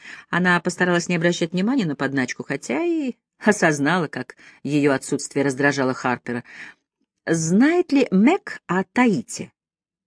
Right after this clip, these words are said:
«Не в подробностях», — покачал головой англичанин. «Но он подозревает правду, и я знаю, что на него можно положиться». Поколебавшись, Харпер продолжил. Тесса говорила очень уклончиво,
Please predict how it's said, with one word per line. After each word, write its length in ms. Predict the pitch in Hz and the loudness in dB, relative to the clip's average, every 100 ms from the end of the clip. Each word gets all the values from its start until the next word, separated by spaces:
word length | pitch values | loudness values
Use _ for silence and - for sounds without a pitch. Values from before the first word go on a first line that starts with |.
| _ _ _ - | _ _ _ -2
«Не 240 | 156 185 | 2 2
в 100 | 185 | 2
подробностях», — 840 | - 190 170 135 120 117 - 123 - | 2 4 4 4 2 -4 -6 -10 -8
покачал 460 | 117 123 - 113 | -4 -4 -4 -6
головой 340 | 117 120 113 113 | -4 -4 -4 -6
англичанин. 640 | 107 113 - 110 107 117 _ _ _ _ - - - | -6 -8 -6 -6 -6 -12 _ _ _ _ -20 -14 2
«Но 320 | 214 233 226 | 6 6 6
он 220 | 240 247 | 4 6
подозревает 640 | 226 254 240 240 240 233 - | 4 4 6 6 6 4 4
правду, 400 | 294 294 170 156 | 4 4 6 4
и 140 | 185 | 4
я 200 | 190 202 | 4 4
знаю, 400 | 190 214 247 247 | 4 6 6 6
что 280 | - - 214 | 4 2 4
на 80 | 220 | 6
него 240 | 220 226 | 4 6
можно 340 | 233 202 135 127 | 6 6 4 -2
положиться». 680 | 135 139 127 120 - 131 _ _ _ _ _ _ _ _ _ _ - | 2 2 0 -4 -10 -14 _ _ _ _ _ _ _ _ _ _ -10
Поколебавшись, 640 | 151 156 160 160 - 143 | -2 2 4 4 2 -6
Харпер 340 | - 147 - 147 | 0 0 0 -6
продолжил. 640 | 143 147 135 117 120 120 _ _ _ _ _ _ - | -2 0 0 0 -2 -6 _ _ _ _ _ _ -2
Тесса 340 | 190 180 - 180 | 2 2 0 2
говорила 340 | 180 180 175 | 6 6 6
очень 220 | 170 180 | 4 0
уклончиво, 640 | 180 214 226 - 135 127 | 0 4 2 2 -4 -4